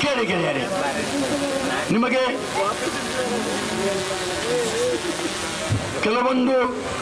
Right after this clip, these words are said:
ವಿಷಯಗಳನ್ನು ಸವಿಸ್ತಾರವಾಗಿ ಹೇಳಬಯಸ್ತಾ ಇದ್ದೇನೆ, ಸವಿಸ್ತಾರವಾಗಿ. ವಕ್ಫ್ ಕಾನೂನು ಸಾವಿರದ ಒಂಬೈನೂರ ಮೂವತ್ತೆರಡರಲ್ಲಿ ಬ್ರಿಟಿಷ್ ಕಾಲದಿಂದ ಬಂದಂಥ ವಕ್ಫ್ ಕಾನೂನು.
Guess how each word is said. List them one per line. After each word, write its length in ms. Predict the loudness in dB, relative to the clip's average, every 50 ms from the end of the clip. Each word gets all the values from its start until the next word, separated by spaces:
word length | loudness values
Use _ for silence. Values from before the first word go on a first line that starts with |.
| 0 0
ವಿಷಯಗಳನ್ನು 480 | 0 2 4 2 4 4 2 2 2 2
ಸವಿಸ್ತಾರವಾಗಿ 800 | 2 2 2 2 0 -2 -2 0 0 2 2 2 2 2 0
ಹೇಳಬಯಸ್ತಾ 480 | 2 0 2 0 0 -2 -2 -2 -2 0
ಇದ್ದೇನೆ, 320 | 0 0 -2 -2 -2 -2
ಸವಿಸ್ತಾರವಾಗಿ. 720 | -2 0 0 -2 -2 -2 -2 0 0 0 0 0 -2 -2 -6 -6 -6 -8 -8 -8 -8 -6 -6 -6 -6 -6 -6 -6 -6 -6 -6 -4 -4 -6 -2 -2
ವಕ್ಫ್ 380 | 0 0 0 0 -2 -4 -4 -2
ಕಾನೂನು 840 | -2 0 2 2 2 2 2 2 2 2 0 -2 -2 -4 -4 -4 -4 -4 -2 -2 -4 -2 -2 -2 -2 -2
ಸಾವಿರದ 460 | 0 0 2 2 2 2 2 2 2
ಒಂಬೈನೂರ 760 | 2 2 2 0 2 2 2 2 2 2 2 2 2 2 2 2
ಮೂವತ್ತೆರಡರಲ್ಲಿ 1400 | 2 2 2 2 2 2 2 2 0 0 -2 -2 0 0 2 0 2 2 2 2 2 2 0 0 -2 -4 -8 -6 -6 -6 -4 -2 0 0
ಬ್ರಿಟಿಷ್ 320 | 0 2 0 0 0 -2
ಕಾಲದಿಂದ 340 | -2 -2 0 0 0 0 0
ಬಂದಂಥ 400 | 0 2 2 2 0 0 0 0
ವಕ್ಫ್ 400 | 0 0 0 -2 -2 -2 -2 0
ಕಾನೂನು. 320 | 0 0 0 0 0 -2